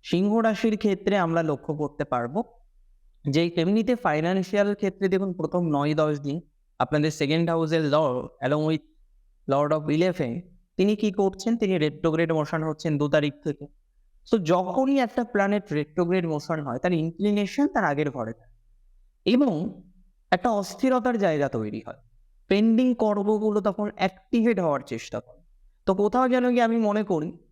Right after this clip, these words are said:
এখানে আপনাদের অর্থনৈতিক জায়গা নিয়ে কিছুটা চঞ্চলতা বাড়বে নয়ই এপ্রিল পর্যন্ত। তবে প্রশ্ন হলো what next? তারপরে কি হতে পারে? দেখুন, নাইনথ এপ্রিল পর্যন্ত situation will be okay। সিচুয়েশন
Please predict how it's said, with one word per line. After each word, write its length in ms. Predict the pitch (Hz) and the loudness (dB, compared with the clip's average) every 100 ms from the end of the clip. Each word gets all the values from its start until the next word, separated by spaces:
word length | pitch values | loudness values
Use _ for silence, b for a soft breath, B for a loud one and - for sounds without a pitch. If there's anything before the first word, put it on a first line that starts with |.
| _ - | _ -4
এখানে 360 | 156 185 185 180 | 0 2 2 2
আপনাদের 440 | 156 165 156 165 | 0 0 0 0
অর্থনৈতিক 760 | - 139 - 180 180 175 180 156 | -2 -6 -4 -2 0 0 -2 2
জায়গা 380 | 147 139 147 | 2 2 2
নিয়ে 200 | 147 147 | 2 0
কিছুটা 340 | 143 139 139 143 | -2 -6 -4 -2
চঞ্চলতা 720 | - 156 180 180 185 127 127 | 0 0 2 0 0 0 -2
বাড়বে 400 | 123 117 135 247 - _ _ _ _ _ 131 | -4 -6 -2 -2 -2 _ _ _ _ _ 0
নয়ই 500 | 139 160 185 262 294 | 2 2 0 -2 -2
এপ্রিল 480 | 135 - 127 147 156 | -4 -4 0 0 0
পর্যন্ত। 420 | - - - - - _ - | -6 -8 -10 -10 -12 _ 0
তবে 160 | 160 | 0
প্রশ্ন 500 | 156 175 175 180 208 | 2 0 0 0 0
হলো 180 | 208 220 | 2 0
what 260 | 185 170 170 170 | 0 -2 -2 -2
next? 380 | 175 175 - - _ _ _ - | -2 -6 -14 -20 _ _ _ -4
তারপরে 420 | 123 120 135 160 | -2 0 0 0
কি 160 | 160 180 | 0 0
হতে 200 | 175 175 | 0 -2
পারে? 260 | 165 170 - b b | -2 -6 -10 b b
দেখুন, 180 | 254 220 | 0 2
নাইনথ 600 | 131 123 135 190 269 269 | 0 0 0 2 2 2
এপ্রিল 420 | 247 - 247 240 | 0 0 0 2
পর্যন্ত 460 | 233 226 214 226 226 | 2 2 2 0 -2
situation 840 | 214 214 185 214 202 180 196 185 | -6 -6 -2 0 0 -2 0 0
will 260 | 165 156 147 | 0 -2 -2
be 100 | 147 | 0
okay। 260 | 123 - _ _ _ _ _ _ | -2 -6 _ _ _ _ _ _
সিচুয়েশন 760 | - 147 170 165 156 170 165 | -8 -4 0 0 0 -2 -2